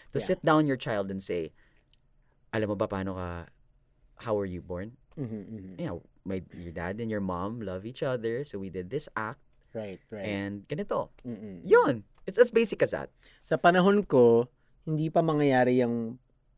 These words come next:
Speaker 2: kasi what you're doing right now, di ba, is parang, parang ina-assume mo na it's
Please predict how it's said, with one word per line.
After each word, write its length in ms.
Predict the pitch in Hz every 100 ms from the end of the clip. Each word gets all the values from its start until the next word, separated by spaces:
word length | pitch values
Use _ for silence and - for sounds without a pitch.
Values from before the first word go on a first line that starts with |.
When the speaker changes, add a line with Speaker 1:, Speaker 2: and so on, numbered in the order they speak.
| _ -
Speaker 2:
kasi 240 | 151 180
what 240 | 156 151
you're 160 | 160 143
doing 300 | 147 147 143
right 240 | 139 131 135
now, 160 | 131
di 140 | 123 117
ba, 80 | 110
is 220 | 110 -
parang, 400 | - 107 107 101 - _ _ _ _ -
parang 220 | 139 139 139
ina-assume 540 | 151 131 139 - 143
mo 140 | 131 123
na 400 | 120 110 104 104 - - - -
it's 180 | -